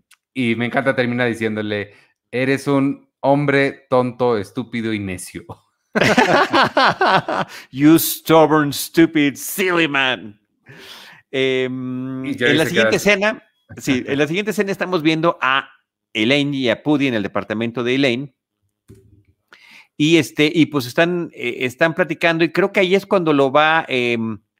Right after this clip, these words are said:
Speaker 2: pues lo quiere cortar Elaine, ¿no? Le dice, "¿Y por qué?". "Porque, pues, es que eres una persona que se pinta la cara.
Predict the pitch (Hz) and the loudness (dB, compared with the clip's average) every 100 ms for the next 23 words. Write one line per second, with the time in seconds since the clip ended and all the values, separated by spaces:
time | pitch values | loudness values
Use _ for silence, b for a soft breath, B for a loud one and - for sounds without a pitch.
0 | - - 143 180 254 240 180 254 277 - | -10 -2 0 2 0 0 2 0 0 -8
1 | _ - 147 220 349 170 196 185 190 175 | _ -8 -4 -2 -2 -4 -4 -6 -6 -6
2 | 185 - 277 196 175 196 185 185 180 185 | -6 -4 -4 -4 -6 -6 -8 -8 -8 -6
3 | 233 233 233 240 180 208 214 180 175 190 | -6 -4 -4 -4 -6 -6 -6 -6 -8 -8
4 | 196 214 208 214 240 - - | -2 0 2 0 -2 -2 -6